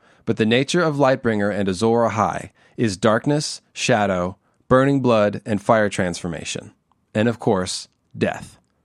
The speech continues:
Here I'd like to pause and give a huge mega shout out to Westeros dot org user Durin Durandon,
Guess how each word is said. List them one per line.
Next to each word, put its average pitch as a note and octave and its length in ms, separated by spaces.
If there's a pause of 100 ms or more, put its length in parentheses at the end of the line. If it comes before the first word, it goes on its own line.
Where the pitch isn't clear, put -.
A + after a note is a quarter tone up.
(1000)
Here G#3+ 200
I'd G3+ 100
like E3 220
to C3+ 80
pause A2+ 460
and A#2+ 180
give A#2 160
a A2 60
huge D#3 600
mega C3+ 380
shout G#2 320
out F#2+ 240
to G#2+ 80
Westeros C3+ 560
dot A#2 180
org A2 240
user G2+ 300
Durin A#2 500
Durandon, G2 560